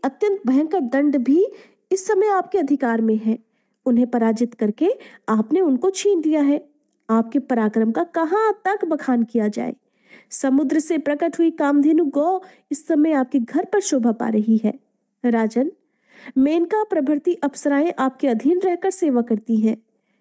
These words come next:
इस प्रकार सभी श्रेष्ठ रत्नों को बलपूर्वक आपने अपने अधिकार में कर लिया है।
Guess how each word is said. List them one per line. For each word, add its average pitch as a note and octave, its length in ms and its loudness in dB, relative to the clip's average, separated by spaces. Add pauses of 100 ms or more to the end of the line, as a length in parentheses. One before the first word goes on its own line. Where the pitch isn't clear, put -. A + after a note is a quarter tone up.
(160)
इस A#3 140 -2
प्रकार A#3+ 500 -2 (260)
सभी E4+ 500 0
श्रेष्ठ F4 460 -2
रत्नों B3+ 400 0
को G4 180 0
बलपूर्वक D4 720 -2
आपने A#3 300 0
अपने G4 240 -2
अधिकार D4 400 0
में D#4+ 140 2
कर D#4+ 140 0
लिया D4 220 2
है। C#4+ 320 -2